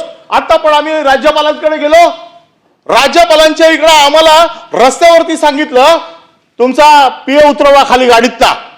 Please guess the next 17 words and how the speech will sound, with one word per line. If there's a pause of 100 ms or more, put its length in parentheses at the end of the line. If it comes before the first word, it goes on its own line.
(1500)
आमचा
एक (100)
पीए
बरोबर
आहे (960)
का? (200)
तो
म्हणे,
"नाही,
राज्यपालांची
सिक्युरिटी." (180)
अरे,
या
महाराष्ट्रात
राज्यपाल
सिक्युरिटी
नसेल,